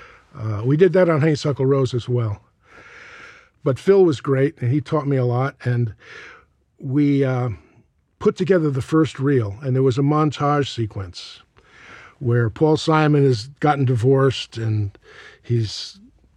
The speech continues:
on the pity pot, and he's, you know, riding around in the subway, feeling blue, and one of his songs is playing through this montage. And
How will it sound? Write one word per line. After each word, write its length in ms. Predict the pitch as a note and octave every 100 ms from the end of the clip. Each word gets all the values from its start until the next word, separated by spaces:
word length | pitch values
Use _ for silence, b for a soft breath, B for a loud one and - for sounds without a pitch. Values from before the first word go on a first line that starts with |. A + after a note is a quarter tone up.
| _ -
on 160 | C#3
the 60 | C3
pity 260 | D#3 D3
pot, 420 | C3+ C#3+ C#3 C#3 -
and 100 | A#2+
he's, 340 | C3 A2 - - - -
you 220 | C#4 B2+
know, 240 | A#2 A#2
riding 360 | A#2 C#3 D3+ D3
around 280 | C#3+ D3 D3
in 80 | C3
the 80 |
subway, 880 | B2 - C#3+ C3 C3+ C3+ C3 B2+ A#2 B B B B B B B _ _
feeling 460 | - C#3+ C#3+ C#3+
blue, 640 | B2+ C3+ C3+ C3 C3 B2+ G2 B B B B B B B
and 540 | C#3+ A#2 A#2+ A#2 A#2 - - -
one 340 | - C#3+ C#3 D3+
of 80 |
his 160 | C3 C#3
songs 440 | - C#3+ D3 C#3+
is 140 | D#3+ -
playing 380 | - C#3 C3+ C3
through 180 | C#3+
this 180 | C3 C3+
montage. 760 | C3+ C3 C3 - A#2 A2+ A2+ - - B B B B B
And 500 | - C#3 C#3 C#3 C3